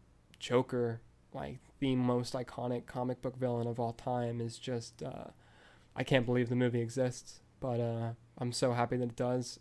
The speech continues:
and that it, that it was made, that it's getting the accolades that it is, and that it's, uh, bringing in the money that it is too.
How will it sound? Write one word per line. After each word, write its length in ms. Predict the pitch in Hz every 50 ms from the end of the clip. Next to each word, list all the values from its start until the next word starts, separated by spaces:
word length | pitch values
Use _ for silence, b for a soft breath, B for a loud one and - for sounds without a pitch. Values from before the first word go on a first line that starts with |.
| - -
and 300 | 131 123 120 123 127 120
that 140 | - 135 123
it, 280 | 123 120 - - - -
that 120 | - 127
it 40 | 127
was 140 | 131 123 127
made, 440 | 127 123 123 123 123 123 120 120 -
that 100 | 131 123
it's 260 | 120 - - - - - B B B B B B B B B B -
getting 240 | - 135 127 123 123
the 80 | 123 123
accolades 540 | 120 131 127 - 135 131 127 123 120 117 -
that 120 | 135 127
it 120 | 123 123
is, 260 | 131 127 127 127 123 127
and 160 | 127 123 123
that 160 | 123 127 123 - -
it's, 400 | 139 131 127 - - - - -
uh, 360 | 143 143 139 131 131 127 131 127 -
bringing 280 | - 135 127 123 123
in 100 | 123 123
the 60 | 120 120
money 280 | 120 123 123 127 135
that 160 | 131 127 120
it 100 | 120 117
is 220 | 120 120 117 117 -
too. 320 | - - 131 127 123 120